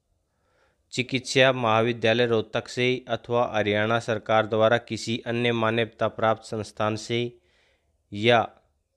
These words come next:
किसी भी मान्यता प्राप्त अस्पताल में इंजेक्शन, ड्रेसिंग और वार्ड वर्क में प्रशिक्षण सहित फार्मासिस्ट कोर्स का डिप्लोमा आपके पास होना चाहिए।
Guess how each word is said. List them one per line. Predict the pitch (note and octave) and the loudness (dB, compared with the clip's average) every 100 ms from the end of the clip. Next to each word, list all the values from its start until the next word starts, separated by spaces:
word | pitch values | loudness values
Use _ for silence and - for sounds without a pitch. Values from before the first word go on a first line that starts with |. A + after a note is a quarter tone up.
| _ _ _ - | _ _ _ -8
किसी | C3 - C#3+ | -6 -2 0
भी | D3 C#3 | 2 2
मान्यता | B2+ A#2+ B2 B2 A2+ | 2 2 0 0 -4
प्राप्त | A#2 A#2 - - | 2 2 2 -6
अस्पताल | G2+ - A2 A#2 A#2 A#2 | -6 -6 -4 2 2 2
में | A#2+ A2 - _ _ _ _ _ _ _ _ _ _ _ _ _ _ _ _ _ _ | 0 -2 -4 _ _ _ _ _ _ _ _ _ _ _ _ _ _ _ _ _ _
इंजेक्शन, | A2+ A2+ A2+ A2+ - B2+ B2+ B2+ | -2 2 2 2 0 -4 -2 -4
ड्रेसिंग | G#2 G#2+ A2 G#2+ - B2+ C3 - | -4 0 0 0 -4 -2 -2 -2
और | A2+ A#2+ A#2+ - _ | 2 2 0 -12 _
वार्ड | G2+ A2 A2+ A2 | 0 4 4 4
वर्क | A2 A2+ - | 0 -2 -8
में | A#2 C3+ - _ _ _ | -8 -8 -12 _ _ _
प्रशिक्षण | A2+ - A2+ - B2 | -6 -4 -8 -4 -6
सहित | - G#2+ B2+ B2 - _ _ _ _ _ _ _ _ | -4 -4 -4 -4 -14 _ _ _ _ _ _ _ _
फार्मासिस्ट | A#2 A2 A2+ A2+ - B2 - | 2 2 2 -4 -4 -8 -10
कोर्स | _ G#2+ G#2+ - | _ -4 -4 -4
का | A#2+ | -6
डिप्लोमा | A#2+ A2+ G#2+ G#2 G#2+ G#2+ | -4 -6 -2 0 2 2
आपके | G#2 - G#2 | 0 -4 -4
पास | A2 A#2+ - | 0 -2 -2
होना | G2 G2 | -2 -2
चाहिए। | F#2 G2+ G2 F2+ | -2 -6 -4 -6